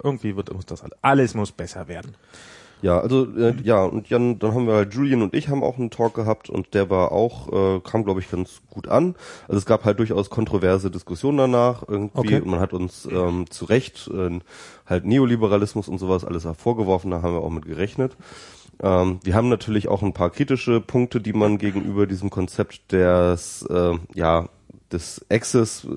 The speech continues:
Speaker 2: der, der Access-Ökonomie halt einbringen können, haben wir ja auch bewusst weggelassen. Und da kann man ja durchaus, da muss man, da gibt's natürlich auch ein paar, einige Dinge zu diskutieren, aber wir wollten da jetzt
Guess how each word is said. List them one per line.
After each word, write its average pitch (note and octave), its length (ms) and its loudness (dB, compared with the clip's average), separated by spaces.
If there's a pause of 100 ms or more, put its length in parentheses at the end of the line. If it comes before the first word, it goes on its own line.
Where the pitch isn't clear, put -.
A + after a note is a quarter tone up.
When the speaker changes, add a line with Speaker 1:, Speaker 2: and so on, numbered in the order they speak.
(280)
Speaker 2:
der, E2+ 120 2
der - 140 -4
Access-Ökonomie G#2+ 920 0
halt F#2+ 420 -2
einbringen A#2 400 2
können, G#2 220 -2 (320)
haben G#2 140 2
wir G2+ 80 6
ja F#2 60 6
auch F2+ 120 2
bewusst F2+ 440 -4
weggelassen. G2 600 2 (380)
Und F#2 100 -2
da F2+ 80 2
kann F2+ 160 -4
man F2+ 140 2
ja F2 160 4
durchaus, E2+ 440 -4
da F2+ 60 -4
muss F2 160 -2
man, F#2 200 4
da F2+ 100 2
gibt's F2+ 160 -2
natürlich F2+ 300 0
auch E2+ 100 0
ein E2 80 -6
paar, E2+ 260 4
einige E2+ 320 0
Dinge F2+ 600 0
zu - 140 -16
diskutieren, G2 580 0
aber E2+ 240 0
wir E2 120 -2
wollten E2 260 2
da F2 60 4
jetzt - 340 0